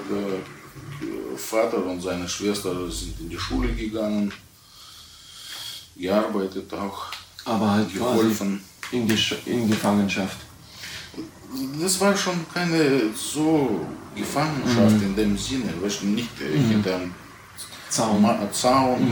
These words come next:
Speaker 1: genau, sondern, äh, ganz normal.
Speaker 2: Aber es war einfach weit weg, ne, von jeder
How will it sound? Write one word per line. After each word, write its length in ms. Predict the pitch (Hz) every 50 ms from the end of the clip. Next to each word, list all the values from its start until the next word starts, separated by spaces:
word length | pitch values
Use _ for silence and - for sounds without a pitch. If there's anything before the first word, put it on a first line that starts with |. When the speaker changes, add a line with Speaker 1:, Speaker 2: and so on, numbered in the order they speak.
| 113 107
Speaker 1:
genau, 360 | 104 98 - 107 107 107 - - - - - - - - - - - - -
sondern, 380 | 101 101 95 95 92 92 90 90
äh, 920 | - - - 85 85 - 82 78 78 - - - - - - - - -
ganz 180 | 95 101 - -
normal. 360 | 95 95 101 110 131 139 135 123 - - - - - - - - - - - - - - - -
Speaker 2:
Aber 120 | 113 117
es 100 | 107 98
war 80 | 117 120
einfach 320 | 131 131 110 98 110 101 98
weit 220 | 110 117 123 107 110
weg, 240 | 147 147 143 - 123
ne, 140 | 131 131 127
von 220 | - - 120 120
jeder 400 | 117 127 120 117 123 117 110 107